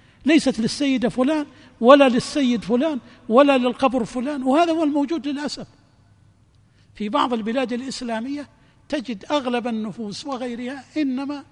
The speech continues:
هي متعلقة بصاحب هذا الضريح، فيرون بركة المسجد وبركة الدعاء ويتمسحون به ويزورونه ويسألونه الحاجات أحيانًا إلى آخره،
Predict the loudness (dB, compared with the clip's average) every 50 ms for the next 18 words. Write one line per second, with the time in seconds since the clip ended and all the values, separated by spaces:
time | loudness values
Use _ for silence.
0 | -20 _ _ _ _ -4 -2 -2 0 -2 -2 -2 -2 -2 -2 -2 -4 -4 -6 -6
1 | -6 -6 -6 -6 -8 -8 -8 -6 -8 -8 -8 -8 -12 -12 -14 -16 -16 -18 -20 -20
2 | _ -20 _ -20 -20 -20 -20 -20 -20 -20 _ _ _ _ _ _ _ _ _ _
3 | _ -4 -2 0 2 2 0 0 0 -2 -2 -2 -2 -2 -2 -4 -6 -8 -8 -6
4 | -6 -6 -6 -6 -8 -10 -10 -8 -8 -8 -8 -8 -10 -12 -12 -10 -8 -8 -8 -8
5 | -8 -10 -8 -6 -8 -8 -8 -10 -8 -8 -6 -6 -6 -8 -8 -10 -14 -18 -20 -20
6 | -20 -20 -14 _ -4 -4 -4 -2 -2 -2 -2 -2 -4 -4 -4 -6 -6 -4 -4 -4
7 | -4 -4 -4 -6 -6 -6 -6 -6 -6 -6 -6 -4 -4 -4 -4 -4 -4 -4 -4 -4
8 | -4 -4 -4 -4 -6 -6 -6 -6 -6 -8 -8 -12 -16 -20 -20 -20 -10 _ 0 0
9 | 2 2 0 0 -2 -2 0 0 0 0 0 0 -2 -2 -2 -4 -4 -4 -2 -4
10 | -4 -4 -6 -8 -10 -10 -8 -6 -4 -4 -4 -4 -4 -6 -6 -4 -4 -4 -4 -4
11 | -6 -8 -10 -10 -12 -16 -16 -18